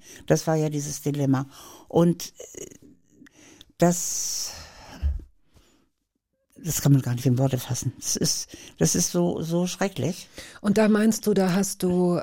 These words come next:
Speaker 2: äh, da hat irgend so eine Sch-, so ein Schutzmechanismus gegriffen,
Speaker 1: Da hab
Speaker 2: oder
Speaker 1: ich
Speaker 2: wie
Speaker 1: das,
Speaker 2: meinst
Speaker 1: äh,
Speaker 2: du?
Speaker 1: da hab ich,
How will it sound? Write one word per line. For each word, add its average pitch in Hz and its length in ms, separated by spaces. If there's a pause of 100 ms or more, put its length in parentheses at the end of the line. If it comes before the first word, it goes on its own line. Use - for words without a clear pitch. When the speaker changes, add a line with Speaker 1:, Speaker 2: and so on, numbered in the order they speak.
Speaker 2:
äh, 165 420
da 170 140
hat 180 180
irgend 190 260
so 185 80
eine 180 140
Sch-, - 160
so 180 80
ein 180 140
Schutzmechanismus 165 920
gegriffen, 147 520
Speaker 1:
Da 190 120
hab 147 80
Speaker 2:
oder 147 80
Speaker 1:
ich 143 80
Speaker 2:
wie 156 40
Speaker 1:
das, 151 100
Speaker 2:
meinst 147 260
Speaker 1:
äh, - 100
Speaker 2:
du? 175 60
Speaker 1:
da 180 160
hab 185 120
ich, - 300